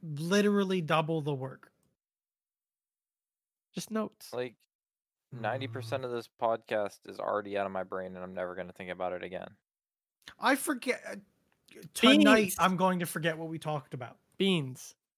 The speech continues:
Speaker 1: I already
Speaker 2: And
Speaker 1: can't remember how we started this.
Speaker 2: Beans and cans! You're chilly.
Speaker 1: Okay, what came
Speaker 3: It,
Speaker 1: after
Speaker 3: it
Speaker 1: that?
Speaker 2: Guns. Nick's gun case.
Speaker 1: Oh, that's right. See, I forgot.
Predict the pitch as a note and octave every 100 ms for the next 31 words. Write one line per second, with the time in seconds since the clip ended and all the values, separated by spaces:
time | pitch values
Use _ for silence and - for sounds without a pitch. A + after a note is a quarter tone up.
0 | _ A#3+ - A3+ B3 - A#3 A#3 G3+ G#3
1 | G#3+ G3 F#3 F#3 E3 F3 E3 D#3+ - D#3+
2 | D3+ C#3 - - - - _ G#3+ B3 B3
3 | B3+ - A#3+ D4+ D#4 B3+ - - - -
4 | - C#4+ C4 A#3+ A3 G3 C3+ _ - A3+
5 | - C4 B3 F#3 F#3 F#3 D3+ C3 - _
6 | - - A3+ C4+ A#3+ F#3 D3 F#3 G#3 A3+
7 | - - - A3+ G#3 - D#3+ G3 G#3 F3+
8 | E3 - A#3 F#3 - - G3 G#3 G3 A3+
9 | A#3+ A3 D3